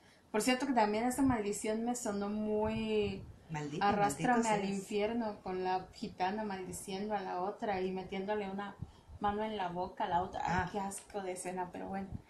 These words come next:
Speaker 2: No sé, no la he visto, pero me acordé del maldito, maldito seas.
Speaker 1: Ah.
Speaker 2: Pero sí.
Speaker 1: ¿Por qué no? ¿Por qué no has visto Arrástrame al infierno?
Speaker 2: No me acuerdo.
Speaker 1: Oh my gosh.
Speaker 2: Haya sido como haya sido,
Speaker 1: Ok.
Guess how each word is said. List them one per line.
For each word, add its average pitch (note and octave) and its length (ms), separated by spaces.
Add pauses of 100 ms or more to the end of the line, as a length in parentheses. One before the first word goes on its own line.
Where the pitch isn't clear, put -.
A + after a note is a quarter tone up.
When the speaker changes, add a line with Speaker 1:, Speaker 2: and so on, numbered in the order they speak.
(300)
Speaker 2:
No E3+ 80
sé, F3 140
no E3 120
la E3 80
he D3+ 40
visto, D3 300
pero F3 160
me F#3 60
acordé F#3+ 360
del A3+ 180
maldito, E3 460
maldito D3 360
seas. A3+ 380
Speaker 1:
Ah. A3+ 260
Speaker 2:
Pero D3+ 160
sí. D3 140 (460)
Speaker 1:
¿Por - 160
qué D#4 180
no? G4 160 (280)
¿Por D#4 160
qué E4+ 140
no G4 100
has G4 120
visto F#4+ 340
Arrástrame F4 600
al D4 80
infierno? C4 640
Speaker 2:
No A#3+ 160
me F#4+ 120
acuerdo. G#4+ 420 (200)
Speaker 1:
Oh B3 120
my C4 300
gosh. - 420 (2250)
Speaker 2:
Haya D4+ 260
sido D4 280
como F#3+ 200
haya G3 180
sido, F3+ 260 (140)
Speaker 1:
Ok. G#3 440